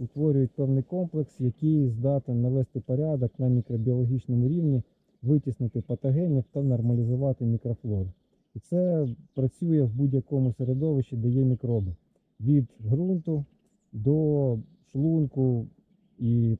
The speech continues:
по-, поверхні шкіри людини, тварин. Скрізь, де є мікробір-, мікроорганізми,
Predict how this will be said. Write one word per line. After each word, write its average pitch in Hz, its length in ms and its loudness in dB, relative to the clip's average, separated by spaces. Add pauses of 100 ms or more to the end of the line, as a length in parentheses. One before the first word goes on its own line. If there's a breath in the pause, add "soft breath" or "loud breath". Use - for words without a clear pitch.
(160)
по-, 113 220 -4
поверхні 120 680 0
шкіри 135 480 0
людини, 113 440 0
тварин. 110 400 -4 (500)
Скрізь, 143 340 0
де 120 160 0
є 127 140 2
мікробір-, 131 540 -2
мікроорганізми, 143 960 -2